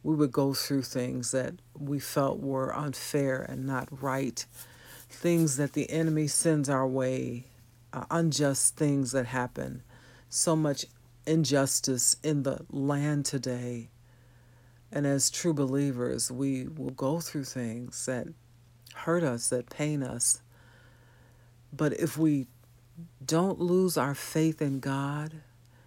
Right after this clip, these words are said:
and we continue to trust him and pray, he will turn that situation around and we will get to know his power,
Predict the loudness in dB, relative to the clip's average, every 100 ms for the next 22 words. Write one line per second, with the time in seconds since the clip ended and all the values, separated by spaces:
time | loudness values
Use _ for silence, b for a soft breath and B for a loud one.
0 | b -2 0 2 2 0 2 2 2 0
1 | -4 -4 -4 0 0 2 0 0 -2 -2
2 | -4 -6 -10 -6 -2 -2 -2 -4 -6 -10
3 | B B B B B B B -2 0 2
4 | 2 2 0 -6 -20 -20 -20 -16 -8 -2
5 | 4 6 6 4 2 0 0 0 2 0
6 | 0 -2 -2 -2 -4 -4 -6 -10 -12 -20
7 | -20 b b b b b -4 2 2 2
8 | 0 0 -2 0 0 0 2 2 2 0
9 | -2 -2 -4 -6 -4 -2 -2 0 -2 -4
10 | -8